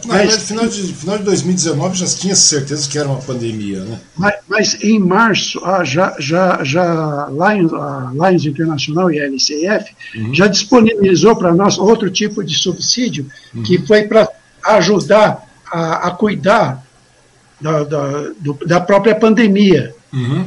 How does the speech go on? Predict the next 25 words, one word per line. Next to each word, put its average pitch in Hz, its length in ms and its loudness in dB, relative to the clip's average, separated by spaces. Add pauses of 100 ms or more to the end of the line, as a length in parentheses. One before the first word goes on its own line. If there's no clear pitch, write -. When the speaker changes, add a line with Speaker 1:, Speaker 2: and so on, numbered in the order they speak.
(320)
Speaker 1:
Então, 202 420 2
nós 214 240 4
fizemos 170 680 0
uma, 170 280 -2 (500)
solicitamos 190 720 -2
mais, 156 340 0
mais 160 300 0
uma, 160 200 0
outro, 185 480 0
outro 185 240 0
subsídio, - 640 -2 (880)
que, 160 960 4
também 175 380 2
de 143 100 -2
dez 139 320 -2
mil 147 220 0
dólares, 143 600 -4 (840)
e, 180 640 0
e, 180 100 2
e 185 40 4
nós 190 280 4
conseguimos, 202 640 2
com 147 260 -2
isso, - 460 0 (560)
ah, 151 420 -2